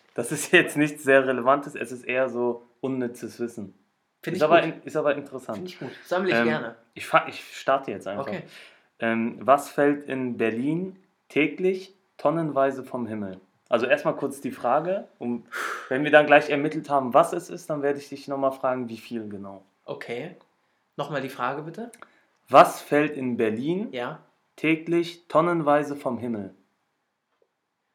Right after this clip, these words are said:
Speaker 2: Müsste, äh, äh, wie heißt es, dieses Waschwasser? Womit man immer die, die,
Speaker 1: Was
Speaker 2: die
Speaker 1: meinst du?
Speaker 2: Na, womit die, womit jemand, womit die Hausfrauen immer den Boden wischen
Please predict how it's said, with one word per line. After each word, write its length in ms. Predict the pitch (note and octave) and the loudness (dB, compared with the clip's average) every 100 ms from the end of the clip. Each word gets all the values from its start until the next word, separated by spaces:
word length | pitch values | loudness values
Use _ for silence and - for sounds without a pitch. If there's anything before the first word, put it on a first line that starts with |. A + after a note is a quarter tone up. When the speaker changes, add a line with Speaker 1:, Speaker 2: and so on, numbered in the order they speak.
| _ _ | _ _
Speaker 2:
Müsste, 1300 | B2+ D3 G3 - F#3+ F#3 F#3 C#3+ D3+ D#3 D#3 D3+ D3+ - _ _ _ _ _ _ _ _ _ _ _ _ _ | -8 -4 -4 -4 -4 -2 -2 -2 -4 -2 -2 -4 -8 -16 _ _ _ _ _ _ _ _ _ _ _ _ _
äh, 360 | C#3 B2+ B2+ B2 | -12 -8 -6 -6
äh, 40 | |
wie 100 | C#3 | -4
heißt 160 | D#3 D3+ | -6 -8
es, 100 | D3 | -12
dieses 200 | C#3 C3 | -8 -4
Waschwasser? 600 | G3 - C3+ C3 B2 - _ _ _ _ _ _ _ _ - | -4 -4 -6 -6 -10 -12 _ _ _ _ _ _ _ _ -14
Womit 240 | C#3+ D#3 | -8 -4
man 140 | D#3 D3 | -4 -4
immer 260 | D3+ D3 | -2 -2
die, 140 | C#3+ C#3+ | -2 -8
die, 140 | C#3+ | -10
Speaker 1:
Was 60 | C#3 | -8
Speaker 2:
die 60 | |
Speaker 1:
meinst 240 | C#3+ G#2+ - | -6 -8 -10
du? 120 | B2+ _ _ - | -16 _ _ -4
Speaker 2:
Na, 120 | F3 | 2
womit 300 | G3+ G3+ G3+ | 2 2 -2
die, 180 | G3+ F3+ | -8 -2
womit 220 | G3+ G3+ | -2 -2
jemand, 320 | G#3 G3+ G3 - | 0 -2 -2 -8
womit 240 | F3+ G3 G3 | -6 -4 -2
die 120 | F#3+ | -2
Hausfrauen 340 | F#3+ G#3 G#3 | -2 -2 -4
immer 100 | G3 | -4
den 140 | F#3+ E3+ | -4 -2
Boden 260 | F#3+ B3 | -4 -4
wischen 320 | B3 C4+ D#4 | -6 -8 -10